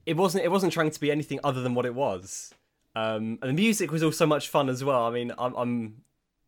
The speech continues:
as you know, I'm a big fan, a big, uh, you know, I'll, I'll speak out in, in lecture theatres about how much I love, uh,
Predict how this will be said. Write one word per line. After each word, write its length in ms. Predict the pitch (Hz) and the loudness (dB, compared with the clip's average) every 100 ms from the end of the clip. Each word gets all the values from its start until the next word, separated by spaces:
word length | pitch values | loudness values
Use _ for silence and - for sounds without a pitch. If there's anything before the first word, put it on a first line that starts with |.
| _ _ | _ _
as 160 | 123 110 | -6 -4
you 60 | 123 | -2
know, 100 | 110 | -2
I'm 80 | |
a 60 | 107 | -4
big 140 | 120 | -8
fan, 440 | - 120 110 110 - _ | -6 -4 -4 -6 -10 _
a 80 | 110 | -6
big, 220 | 117 101 - _ _ _ | -6 -6 -14 _ _ _
uh, 500 | 107 101 101 98 98 - _ _ _ _ - | -4 -2 0 -2 -4 -10 _ _ _ _ -8
you 40 | |
know, 180 | 104 104 | -2 -2
I'll, 260 | 92 107 107 | 0 -2 -2
I'll 140 | 107 | -4
speak 340 | 98 - 113 110 | -6 -10 -10 -6
out 220 | 107 - - 101 | -6 -8 -10 -8
in, 240 | 98 98 | -8 -8
in 140 | 101 | -6
lecture 260 | 110 - - | -6 -6 -10
theatres 440 | - 98 101 104 92 | -6 -6 -6 -10 -8
about 200 | 110 104 | -8 -4
how 120 | 104 | -4
much 220 | 101 - | -6 -6
I 60 | 98 | -6
love, 360 | 98 95 - - | -6 -8 -14 -10
uh, 180 | 95 | -8